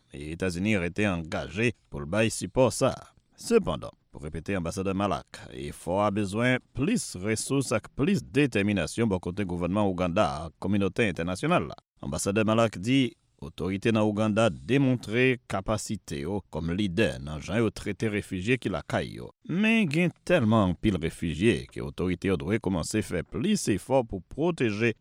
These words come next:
population ça. Surtout gouvernement Ouganda besoin disposer plus monde pour bail sécurité dans zone côté réfugié établi.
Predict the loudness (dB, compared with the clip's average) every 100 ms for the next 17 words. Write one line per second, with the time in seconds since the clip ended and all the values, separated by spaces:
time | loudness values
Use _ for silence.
0 | _ -6 0 2 4 2 0 -12 -14 -18
1 | -12 -8 -6 0 4 6 4 4 6 8
2 | 8 6 4 6 6 6 4 2 2 0
3 | 0 2 2 2 2 2 0 2 4 4
4 | 0 -8 -12 -14 -16 -10 -10 -2 4 6
5 | 6 2 -6 -2 -2 0 0 0 0 0
6 | 0 0 0 0 -2 -2 0 0 0 -4
7 | 0 -2